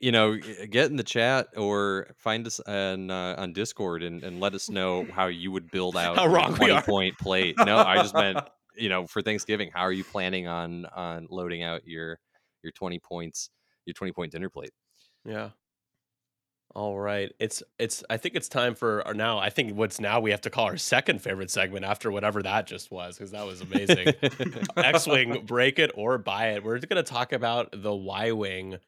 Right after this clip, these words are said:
Speaker 2: the Rebel Y-Wing. I thought about maybe doing Scum or Republic, but here's the thing about the Scum or Republic Y-Wings. They're actually getting a little bit of play right now. Sure, it's only a couple of pilots,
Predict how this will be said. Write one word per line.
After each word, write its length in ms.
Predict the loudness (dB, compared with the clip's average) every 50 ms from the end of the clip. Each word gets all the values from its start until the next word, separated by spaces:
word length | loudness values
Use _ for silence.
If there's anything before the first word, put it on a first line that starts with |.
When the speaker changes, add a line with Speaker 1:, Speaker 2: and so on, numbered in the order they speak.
| _ _ _
Speaker 2:
the 140 | -4 -4 -4 -4
Rebel 680 | -6 -4 0 4 4 6 6 6 6 6 6 4 2 0 0
Y-Wing. 500 | 0 0 2 2 0 0 -2 -4 -2 0
I 120 | 2 2
thought 260 | 2 2 2 2 2
about 300 | 2 4 4 4 4 2
maybe 460 | -2 -2 -2 0 0 0 -2 -2 -4 -2
doing 320 | -2 -2 -2 -2 -2 -2
Scum 500 | -2 -4 -4 -2 -2 0 0 0 0 0
or 40 | -2
Republic, 540 | -2 -4 -4 -4 -4 -4 -2 -2 -2 -2 -4 -6
but 120 | -10 -8
here's 240 | -6 -6 -6 -6 -6
the 60 | -8 -12
thing 280 | _ -8 -8 -8 -8
about 240 | -8 -10 -12 -14 -12
the 80 | -10 -8
Scum 240 | -8 -6 -8 -10
or 60 | -10 -10
Republic 400 | -10 -10 -10 -10 -10 -10 -10 -8
Y-Wings. 460 | -6 -4 -4 -4 -6 -8 -10 -12 -16 -20 -20 _ _ _ _ _ _ _
They're 240 | 0 4 4 6 6
actually 300 | 4 2 2 0 -2 0
getting 280 | 2 2 2 4 2 0
a 60 | -2
little 240 | -4 -4 -4 -4 -4
bit 100 | -4 -4
of 80 | -6 -6
play 220 | -6 -4 -2 -2
right 240 | 0 0 -2 -2 -2
now. 200 | -2 -2 -2 -2
Sure, 280 | -2 -4 -4 -4 -4 -4
it's 160 | -6 -6 -8 -8
only 180 | -8 -8 -8
a 40 | -10
couple 320 | -10 -10 -12 -10 -12 -14
of 100 | -14 -8 _
pilots, 520 | 0 2 2 2 0 0 -2 -6 -10 -14